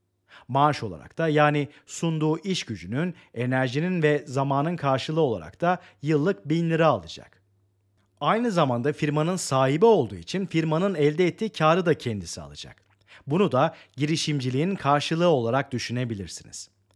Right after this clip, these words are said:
Bu kısma, bu iki çizgiye baktığımız zaman bu adamın bütün üretim faktörlerini şirkete kiraladığını görüyoruz.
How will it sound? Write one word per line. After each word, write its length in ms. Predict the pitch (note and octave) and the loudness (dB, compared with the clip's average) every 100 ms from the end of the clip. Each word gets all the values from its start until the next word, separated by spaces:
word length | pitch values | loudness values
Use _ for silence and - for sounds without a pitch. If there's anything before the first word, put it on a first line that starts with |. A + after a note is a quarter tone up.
| _ - - | _ -20 -6
Bu 140 | B3 - | -2 0
kısma, 560 | C#3+ - G#2+ C3+ D3+ | 0 -2 -4 -2 -2
bu 140 | E3 F3 | -2 -4
iki 280 | C#3 - | -4 -8
çizgiye 540 | G3+ E3+ A2+ G#2+ G2 F2+ | -4 -4 -4 -6 -4 0
baktığımız 540 | B2 - C3+ C#3 C#3+ | 0 0 -2 0 -2
zaman 400 | G2 D2+ G#2 D#3 - - - | -6 -8 -6 -6 -8 -20 -2
bu 160 | E3 G3 | 2 4
adamın 440 | D3 C3+ E3+ D#3 | 4 0 -2 -2
bütün 280 | C3 - A3+ | -4 -4 -2
üretim 420 | D3+ C3+ C3+ G#3+ | 2 0 0 -2
faktörlerini 640 | F3+ D3+ - C#3 C3 D#3 | 0 0 0 0 0 -2
şirkete 440 | - D#3+ - A#2+ F3+ | -4 -6 -6 -6 -6
kiraladığını 640 | F#3 F3 F3 F3 E3+ F3 | -2 0 0 0 0 0
görüyoruz. 560 | D#3 G#2+ D2+ C2+ - | -2 -4 -6 -20 -20